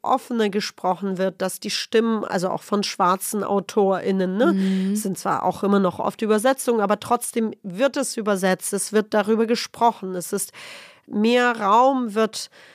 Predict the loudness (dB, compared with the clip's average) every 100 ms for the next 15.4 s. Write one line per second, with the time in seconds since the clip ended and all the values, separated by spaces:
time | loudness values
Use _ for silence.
0 | _ _ -6 -2 0 -2 -6 -16 -4 -2
1 | 2 0 0 0 2 2 0 0 -2 -2
2 | -2 -4 -4 -4 0 2 2 0 2 2
3 | 2 2 0 -2 -2 -4 -4 -8 _ -8
4 | -6 -6 -4 -4 -2 -2 -2 0 2 0
5 | -4 -8 -2 -2 -2 -8 -4 -4 -2 -2
6 | -2 -6 -8 -8 -6 -6 -2 -2 0 -4
7 | -6 -20 -20 -20 _ _ -2 2 4 2
8 | 0 0 4 4 2 0 2 0 -2 -4
9 | -6 -6 -6 -2 0 0 2 2 2 0
10 | -4 -4 0 4 4 4 -2 -4 0 -2
11 | 0 -2 -6 -2 -2 -2 -2 -2 0 -2
12 | -4 -2 -2 -2 -4 -6 -4 -4 -4 -6
13 | -2 0 2 2 0 2 0 2 2 4
14 | 4 2 -4 -2 2 2 2 -4 -2 0
15 | 2 2 -2